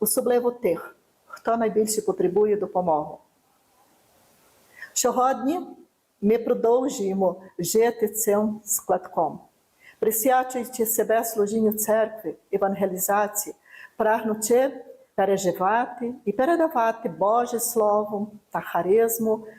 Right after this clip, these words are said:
uspадковану від блаженої Матері Йосафати. Історія сестер служебниць непорочної Діви Марії в Бразилії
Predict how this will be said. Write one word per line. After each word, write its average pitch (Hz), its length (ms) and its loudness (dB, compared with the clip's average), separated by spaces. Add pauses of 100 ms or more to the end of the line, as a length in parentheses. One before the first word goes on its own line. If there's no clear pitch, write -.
(140)
uspадковану 262 1000 0 (320)
від 226 220 2 (100)
блаженої 208 1080 2
Матері 196 580 0 (140)
Йосафати. 180 760 -2 (2000)
Історія 262 720 0 (300)
сестер 226 560 0
служебниць 247 680 0
непорочної 220 720 0
Діви 220 280 2
Марії 208 320 2
в 196 40 -2
Бразилії 190 640 2